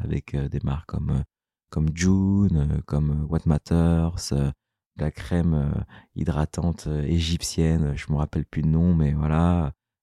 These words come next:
euh, Merci Andy, euh, enfin voilà, on, c'est une catégorie qui marche, euh, très bien. Donc on est sorti de l'alimentaire et, euh, vraiment sur La Belle Vie, c'est, euh, du pratique, de l'inspirationnel, du bon et, et, euh, et de la découverte.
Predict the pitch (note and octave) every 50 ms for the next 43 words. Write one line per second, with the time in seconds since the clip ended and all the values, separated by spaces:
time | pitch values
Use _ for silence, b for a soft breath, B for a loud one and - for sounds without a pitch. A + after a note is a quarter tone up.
0 | _ - - C#2+ C#2 C#2+ C#2+ C#2+ - - - F2 E2+ E2+ F2 F2 E2+ F2 F2 F2
1 | F2 F2+ F2+ F2 E2+ D#2 D2+ D2+ D2 C#2+ - _ _ _ _ _ _ _ _ -
2 | D#2 D#2 E2 F2 F2 E2 D2 C#2+ D2 C#2+ - - - - E2 E2 D#2+ - F2 -
3 | - F2 E2 F2 G2+ G#2+ - - E2+ D#2+ E2 F2 - - D#2+ D2 - - - G#2+
4 | F2 F#2 A#2+ - - _ _ _ _ _ _ E2 E2 - - E2 D#2+ E2 E2 D#2+
5 | - - F2+ F2 - - F#2+ F2+ E2+ E2 E2+ E2 E2 D#2+ D2+ - - F2+ G#2+ A#2+
6 | A2+ - _ _ _ _ _ _ _ - D#2+ F2 E2+ D#2+ D2+ C#2+ C#2+ C#2+ C#2+ D2+
7 | D#2 F2 G2+ G2 - - D#2 D2 D2+ D#2 D2 D2+ D2+ D#2+ F2+ G2 G2+ - - -
8 | C#2+ C#2 C#2 C#2 C#2 C#2+ D#2 D#2 - - - _ _ _ - F2+ - - - D#2+
9 | - - - - F#2+ G2+ G#2+ G2+ - D#2+ D2+ D2 D2+ - - - E2+ D#2 E2 -
10 | - E2+ E2 D#2+ D#2+ E2+ F2+ F#2 F#2 F2 D#2+ - D#2+ D2+ D2+ D2+ D2+ E2+ F2 F2+
11 | G2 F#2+ E2 D2 C#2+ C2+ C2+ - _ _ _ _ _ _ _ _ _ _ _ D#2+
12 | D#2+ D#2 D#2 D2 C#2+ C#2 C#2 C2 - - D2+ D#2 E2 D#2+ D#2 D#2+ - - E2+ D2+
13 | F2+ F#2 - - -